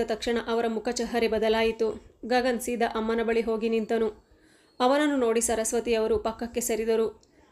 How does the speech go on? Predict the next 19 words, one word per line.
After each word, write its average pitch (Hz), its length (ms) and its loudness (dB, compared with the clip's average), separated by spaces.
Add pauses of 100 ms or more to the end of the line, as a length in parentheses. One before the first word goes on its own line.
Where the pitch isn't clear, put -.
(160)
ಗಗನ್ಗೆ 240 420 4
ತನ್ನ 233 240 0
ತಾಯಿ 226 260 0
ಸಿಟ್ಟಾಗಿರುವುದನ್ನು 233 760 0
ನೋಡಿ 220 240 2
ಹೇಳಿದನು, 220 540 0
"ಅಮ್ಮ, 226 400 -2 (380)
ಏನಿದೆಲ್ಲ?" 240 460 2 (760)
ಎಂದು 247 300 6
ಕೇಳಿದ. 233 340 2 (360)
ಮತ್ತೆ 262 240 4
ಅವನು 254 280 4
ಹೇಳಿದ, 240 320 2 (320)
"ನಾನು 254 260 2
ನಿಮಗೆ 285 300 0
ತಿಂಗಳು 254 360 2
ತಿಂಗಳು 247 300 0
ಹಣವನ್ನು 226 420 0
ಕಳಿಸುತ್ತಿದ್ದೇನೆ, 220 840 -2